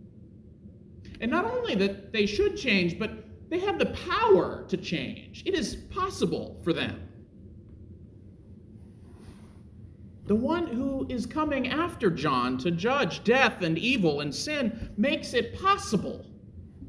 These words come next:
for people to actually bear fruit of repentance, for people's lives to be shaped and transformed by God.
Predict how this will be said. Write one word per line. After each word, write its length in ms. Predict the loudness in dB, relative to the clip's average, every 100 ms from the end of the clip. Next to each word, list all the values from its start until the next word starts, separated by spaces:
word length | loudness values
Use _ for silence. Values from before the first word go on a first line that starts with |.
| -16 -16 -16 -16 -4
for 160 | 0 6
people 340 | 6 6 2
to 200 | 0 -2
actually 540 | -4 -4 -4 -4 0 0
bear 360 | 4 6 6
fruit 460 | 4 0 0 2 0 0
of 200 | 0 0
repentance, 560 | 0 0 0 0 0
for 120 | 0
people's 500 | -2 -4 -6 -6 -2
lives 880 | 0 0 0 -2 -4 -6 -8 -10 -14 -16 -18 -18 -20 -20 -8 -2
to 80 |
be 160 | 0 0
shaped 640 | 0 0 0 -2 -8 -12 -14 -6
and 160 | -4 0
transformed 1120 | 2 2 0 -4 -2 0 0 -2 -4 -6 -8 -18 -18 -18 -18 -18 -20 -20 -20 -20 -20 -14 -4
by 240 | 2 2
God. 520 | 2 0 -2 -10 -14